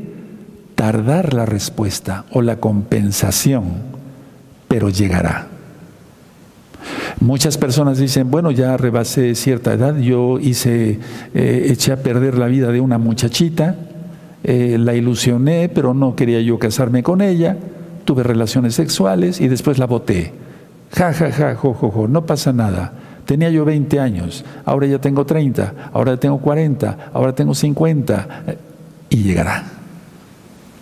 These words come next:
Si la persona no restituyó y no hizo nada, eso sucederá en otra forma. Ahorita lo voy a explicar. Repito, puede tardar,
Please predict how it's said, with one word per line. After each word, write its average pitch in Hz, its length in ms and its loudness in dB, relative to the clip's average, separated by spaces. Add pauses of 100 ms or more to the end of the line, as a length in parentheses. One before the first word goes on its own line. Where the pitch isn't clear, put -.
(560)
Si - 240 0
la 120 140 2
persona 160 760 2 (720)
no 127 360 2
restituyó 151 840 2
y 135 140 2
no 127 220 2
hizo 139 280 2
nada, 160 560 0 (380)
eso 160 280 0
sucederá 117 720 0 (400)
en 117 160 2
otra 143 240 0
forma. 101 300 0
Ahorita 135 260 2
lo 156 80 2
voy 143 120 4
a 127 40 2
explicar. 101 560 -2 (1500)
Repito, 139 480 0
puede 151 360 0
tardar, 131 800 -2